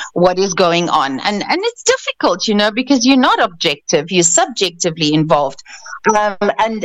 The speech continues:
and that is one of my, well, actually my first note that I made here is to recognize the signs. Um, and let me also just say this.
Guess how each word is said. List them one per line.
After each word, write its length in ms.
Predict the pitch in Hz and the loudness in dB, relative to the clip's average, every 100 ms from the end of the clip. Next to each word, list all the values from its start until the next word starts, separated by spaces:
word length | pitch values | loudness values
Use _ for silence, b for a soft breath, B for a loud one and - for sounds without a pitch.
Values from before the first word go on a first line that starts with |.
| - | -2
and 240 | 208 294 | -2 2
that 200 | 196 190 | 2 4
is 320 | 427 494 269 | 2 2 0
one 240 | 196 180 196 | 2 2 2
of 120 | 392 | 0
my, 420 | 254 254 220 214 - | 2 4 4 0 0
well, 340 | 196 - 247 202 | 0 0 -2 -6
actually 400 | - - 427 359 | -2 -4 0 2
my 180 | 247 190 | 4 0
first 680 | - - 359 370 - - 208 | -6 -2 2 2 2 0 2
note 440 | 170 180 180 170 190 | 4 4 2 0 0
that 160 | 180 175 | 0 0
I 140 | 165 | -2
made 420 | 156 156 165 202 | 0 0 0 -2
here 320 | - 160 - - 202 | 0 0 0 -2 0
is 260 | 196 - B B B | 0 0 B B B
to 200 | 247 202 | 0 2
recognize 880 | 170 196 294 - 226 175 170 170 170 | 0 0 0 2 2 2 0 -2 -2
the 100 | 185 | 0
signs. 880 | 196 - 359 349 87 82 269 294 - _ B B B B 262 | 2 0 -2 -4 -6 -10 -4 -2 -2 _ B B B B 0
Um, 220 | 285 277 277 | 0 -2 0
and 180 | 330 339 | 0 2
let 80 | 262 | 4
me 320 | 370 - 719 - | 2 0 -4 2
also 300 | 415 466 - 523 | 2 2 -2 0
just 320 | 269 240 - | 2 2 0
say 320 | 294 254 233 | 0 0 0
this. 400 | 165 220 - - | 2 2 0 -4